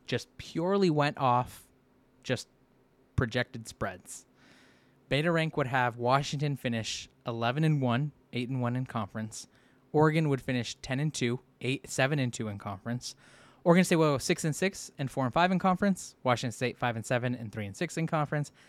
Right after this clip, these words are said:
Cal would go five and seven and three and six in conference, and Stanford will go two and ten and one and eight in conference. And then in the South, again,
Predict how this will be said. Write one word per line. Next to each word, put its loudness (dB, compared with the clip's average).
Cal 4
would 2
go 4
five 2
and -4
seven 2
and -4
three -4
and -4
six -8
in -4
conference, -4
and -6
Stanford -4
will -8
go -2
two -8
and -8
ten -4
and -6
one -4
and -6
eight -2
in -2
conference. -8
And 4
then 4
in 0
the -4
South, 4
again, 0